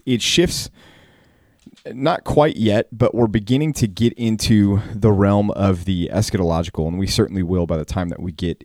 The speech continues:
into, uh, chapters thirty-eight and thirty-nine and then following. Um,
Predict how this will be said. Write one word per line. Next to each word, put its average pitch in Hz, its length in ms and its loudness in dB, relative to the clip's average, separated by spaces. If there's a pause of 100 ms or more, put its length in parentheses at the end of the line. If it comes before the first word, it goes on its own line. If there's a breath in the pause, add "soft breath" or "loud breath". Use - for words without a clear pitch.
(120)
into, 80 560 -4
uh, 67 180 -6
chapters 87 380 -4
thirty-eight 80 360 -2
and - 80 -14
thirty-nine 90 640 0 (460 soft breath)
and 78 200 -2
then 76 200 -4
following. 82 640 2 (120)
Um, 60 600 -6